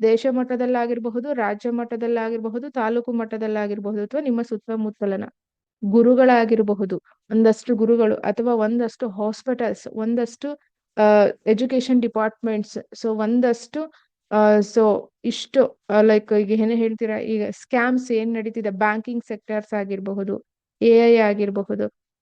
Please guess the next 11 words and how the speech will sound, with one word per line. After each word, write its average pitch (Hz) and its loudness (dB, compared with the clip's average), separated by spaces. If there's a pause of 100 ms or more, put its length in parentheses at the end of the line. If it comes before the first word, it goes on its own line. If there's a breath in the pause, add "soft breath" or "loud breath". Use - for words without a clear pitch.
so 247 4
ಇವರು 254 2
ಮಾಡುವಂತಹ 240 0 (140)
ಒಂದು, 226 -4 (420)
ಆ, 214 -2 (480)
ಇಲ್ಲಿಗಲ್ 269 -2
ಆಕ್ಟಿವಿಟೀಸ್ 240 -6
ಅಂತ 226 -4
ಆದ್ರೂ 226 -2
ತಗೊಳ್ಳಿ, 226 -4
ಅಥವಾ 226 -2